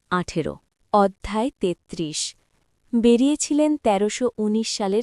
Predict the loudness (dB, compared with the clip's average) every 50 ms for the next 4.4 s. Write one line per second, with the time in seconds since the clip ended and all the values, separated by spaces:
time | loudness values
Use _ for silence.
0 | -4 -4 -4 -4 -4 -4 _ -8 -8 -4 0 -2 -2 -2 -2 -6 -6 -4 -4 -6
1 | -6 -4 -4 -4 -6 -6 -8 -10 -12 -12 _ _ _ _ _ _ _ _ -4 -2
2 | -2 -2 -4 -6 -6 -4 -4 -2 0 0 2 2 2 0 -2 -6 -12 -20 -10 _
3 | -2 0 0 0 0 0 2 2 2 2 0 -2 -2 -4 -4 -4 -2 0 0 0
4 | 0 -2 -6 -6 -4 -2 -2 -2